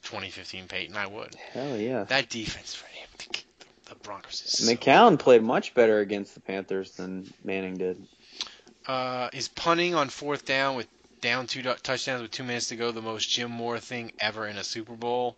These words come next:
Speaker 1: Yes.
Speaker 2: Carl Smith wants a word.
Speaker 1: Uh, Kevin, in the last twenty-four hours, Marshawn Lynch has retired, Cam has been exposed, and Hawthorne was cut.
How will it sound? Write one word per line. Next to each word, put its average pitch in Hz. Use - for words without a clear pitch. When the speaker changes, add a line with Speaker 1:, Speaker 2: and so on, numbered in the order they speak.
Speaker 1:
Yes. 98
Speaker 2:
Carl 117
Smith 107
wants 101
a 95
word. 98
Speaker 1:
Uh, 135
Kevin, 196
in 120
the 117
last 147
twenty-four 165
hours, 156
Marshawn 127
Lynch 147
has 180
retired, 196
Cam 156
has 151
been 139
exposed, 143
and 110
Hawthorne 143
was 127
cut. -